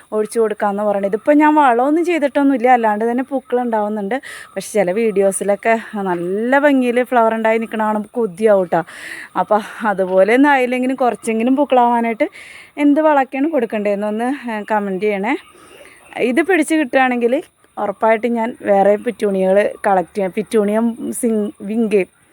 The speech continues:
വിങ്ക പ്ലാന്റ്സ് ആണ് കൂടുതലും കണ്ടേക്കണേ. ആ, വിങ്ക പ്ലാന്റ്സും പിറ്റൂണിയനും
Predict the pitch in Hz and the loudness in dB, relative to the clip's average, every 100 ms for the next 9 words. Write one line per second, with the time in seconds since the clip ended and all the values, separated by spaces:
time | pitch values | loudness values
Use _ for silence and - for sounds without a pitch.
0 | - - - _ _ 196 202 208 208 214 | -20 -20 -20 _ _ -8 -4 -2 2 2
1 | 202 220 208 196 285 285 285 233 226 247 | 2 2 0 0 0 2 0 0 -2 -2
2 | 233 208 208 254 370 233 214 208 208 202 | -2 -4 -4 -6 -6 -6 -4 -2 -2 -2
3 | 196 185 196 190 175 214 220 - 190 185 | 0 0 2 0 -2 -6 -6 -4 -4 -4
4 | 190 | -4